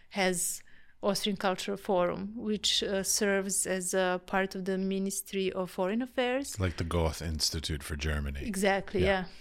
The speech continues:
Speaker 1: yeah, yeah. So it's, um, very good, <laughs> you know, it's very well equipped. You can kind of, uh, do collaborative projects. Uh,
Speaker 2: Mm.
Speaker 1: I mean, the, the amount of money is never too big, uh, but it can cover some,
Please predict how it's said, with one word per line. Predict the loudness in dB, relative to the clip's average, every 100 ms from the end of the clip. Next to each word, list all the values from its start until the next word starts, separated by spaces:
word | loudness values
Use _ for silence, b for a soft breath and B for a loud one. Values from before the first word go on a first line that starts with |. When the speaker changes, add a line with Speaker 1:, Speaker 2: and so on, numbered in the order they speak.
| B
Speaker 1:
yeah, | -2 0 -2 -4 B B B B -6
yeah. | 2
So | 4 6 6
it's, | 4 2 4
um, | 6 6 4 2 0 4
very | 6 6
good, | 6 4 4 2
<laughs> | 8
you | 8
know, | 6 2
it's | 0 2
very | 6 8 8
well | 8 8 8
equipped. | 6 4 2 2 -2
You | -6
can | 0 2 2 0 -2
kind | -2 0 0
of, | -2 0
uh, | 2 2
do | 2 2 2
collaborative | 4 4 4 2 -2 -4
projects. | 2 4 4 2 0 -4 -2
Uh, | 2 2 2 0
Speaker 2:
Mm. | -4 -10 -14 -16 -12 2
Speaker 1:
I |
mean, | 6 8
the, | 8 8 6 6
the | 6
amount | 6 4 2
of | 2
money | 2 2
is | 2
never | 4 4 2
too | 0 -2
big, | 0 0 2 4
uh, | 4
but | 4 0 0
it | -6 -2
can | -2
cover | 0 2 4 4
some, | 0 0 0 -2